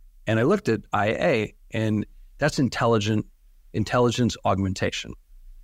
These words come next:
or intelligence amplification. So very, very early days, at least for me, I started to think about the opposite side of what A I would mean, not the artificial side, not, you know, the scary side that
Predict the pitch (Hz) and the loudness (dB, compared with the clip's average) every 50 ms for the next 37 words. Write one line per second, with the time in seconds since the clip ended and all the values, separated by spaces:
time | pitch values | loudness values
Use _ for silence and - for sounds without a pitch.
0 | - _ - - - 110 107 98 - - 120 107 110 101 101 104 101 95 - - | -20 _ -12 -4 0 2 2 2 0 2 2 2 2 2 2 2 2 0 -2 -4
1 | - - - - 101 101 - - 104 - 95 95 - 107 95 95 - - 80 82 | -12 -16 -8 -2 -2 -2 0 0 -2 -2 -2 -2 -2 -2 0 0 -2 -4 -4 -6
2 | - - - - _ - - - 143 123 - 127 117 123 160 175 196 208 208 175 | -6 -10 -20 -20 _ -14 -2 0 0 0 0 -2 -2 2 2 4 4 4 2 2
3 | 135 147 147 143 139 131 - - - 120 123 123 123 117 113 101 113 113 110 107 | 2 2 2 4 2 2 -2 -2 0 2 2 4 4 2 2 2 2 2 2 2
4 | 104 98 95 - - - 113 127 120 - - 123 113 113 117 117 104 98 98 - | 0 -2 -4 -6 -6 -2 -2 -2 -2 -2 -4 -2 0 0 2 2 0 -2 -2 -6
5 | _ _ - _ _ _ _ - 131 147 165 - - - 170 160 147 131 123 123 | _ _ -20 _ _ _ _ 0 2 2 2 2 2 2 2 4 4 2 2 0
6 | - - 135 123 113 120 107 117 110 107 107 - - 113 98 98 - - _ _ | -2 0 0 0 2 0 0 2 2 2 2 0 0 0 0 0 -2 -6 _ _
7 | - 127 147 143 - - 110 - - 90 - - - - - - - - - - | 0 0 0 0 0 -4 -4 -2 -4 -6 -6 -4 -6 -4 -4 -4 -4 -6 -10 -16
8 | - _ - 101 98 101 98 - - 107 - - - - - - 53 - - - | -20 _ -6 -4 -2 -2 -4 -4 -4 -10 -10 -10 -10 -10 -10 -10 -10 -12 -12 -6
9 | - 107 104 98 104 101 98 95 101 101 107 104 - - - - - - - 127 | -4 -2 -2 0 0 0 0 0 0 -2 -4 -4 -6 -12 -20 -20 -20 -10 -2 0
10 | 139 156 156 - 156 139 - 135 127 127 156 - - 180 170 - 190 170 - - | 2 2 2 2 0 0 2 2 2 2 0 -2 -2 -4 -2 -2 -2 -2 -2 -2
11 | - 165 156 156 151 147 147 139 139 - - - _ - - - - - - 120 | 0 0 2 2 2 2 0 -2 -8 -18 -20 -20 _ -20 -20 -20 -18 -6 -2 0
12 | 135 139 143 123 - - - - 135 131 120 117 117 101 107 - - - - 151 | 2 2 2 0 -2 -6 -4 -2 2 2 4 2 2 2 -2 -4 -6 -6 -2 0
13 | 151 160 156 151 143 139 - 151 139 135 131 127 127 127 120 - - 117 110 - | 2 2 2 2 0 -2 0 0 2 2 2 2 0 0 -2 -2 -2 -2 -2 -2